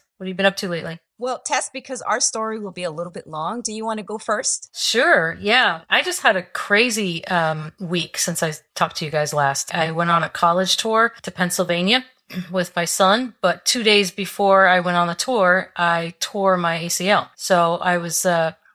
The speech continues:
Speaker 1: due to get an airplane two days after that injury. So it was a little bit of a scramble,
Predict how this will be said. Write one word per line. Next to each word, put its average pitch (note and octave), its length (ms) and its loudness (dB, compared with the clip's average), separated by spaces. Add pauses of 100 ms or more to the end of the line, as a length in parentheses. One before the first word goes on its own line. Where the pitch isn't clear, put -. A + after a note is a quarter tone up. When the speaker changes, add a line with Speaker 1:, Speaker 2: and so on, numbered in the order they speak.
(300)
Speaker 1:
due B3 140 0
to B3+ 80 0
get A3 160 4
an G3+ 140 0
airplane F#3+ 560 0
two G#3+ 180 -8
days F#3 260 2
after F3 460 -2 (400)
that D#3+ 160 2
injury. D#3+ 480 -6 (460)
So - 160 0
it - 20 2
was F#3 120 -2
a A#3 40 0
little A#3 200 0
bit G#3 180 2
of F#3+ 140 2
a F3+ 360 0
scramble, G3 680 2